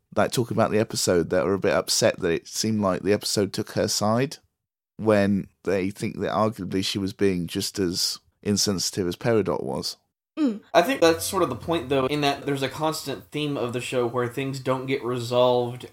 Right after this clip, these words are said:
Speaker 3: everything in the same episode.
Speaker 1: That's really true.
Speaker 3: I mean, and not to mention with, oh, what was it called? The wrestling episode that we did. Uh,
Speaker 1: Tiger Millionaire.
Speaker 3: uh, yeah,
Speaker 1: I
Speaker 3: Tiger
Speaker 1: love that
Speaker 3: Millionaire.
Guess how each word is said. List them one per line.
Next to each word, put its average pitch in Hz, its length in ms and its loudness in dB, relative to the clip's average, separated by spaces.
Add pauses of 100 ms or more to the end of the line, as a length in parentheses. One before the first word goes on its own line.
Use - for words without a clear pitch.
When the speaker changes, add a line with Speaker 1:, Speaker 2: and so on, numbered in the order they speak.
(160)
Speaker 3:
everything 127 320 -2
in 120 120 -2
the 113 80 -2
same 113 240 -4
episode. 110 640 -8 (140)
Speaker 1:
That's 131 160 -6
really 113 160 2
true. 98 240 -2 (380)
Speaker 3:
I 139 60 -2
mean, 156 180 4
and 156 100 2
not 175 160 6
to 165 60 -6
mention 151 500 -2
with, 135 220 0
oh, 147 120 -6
what 139 180 -2
was 139 220 0
it - 140 -8 (100)
called? 113 540 -2
The 117 380 0
wrestling 127 360 -4
episode 113 400 -6
that 107 120 -4
we 113 120 -6
did. 104 360 -10 (180)
Uh, 101 400 -8
Speaker 1:
Tiger 127 300 2
Millionaire. 113 440 2
Speaker 3:
uh, 117 120 -8 (320)
yeah, 147 100 4
Speaker 1:
I - 140 2
Speaker 3:
Tiger 202 260 8
Speaker 1:
love - 20 0
that 190 160 2
Speaker 3:
Millionaire. 139 340 2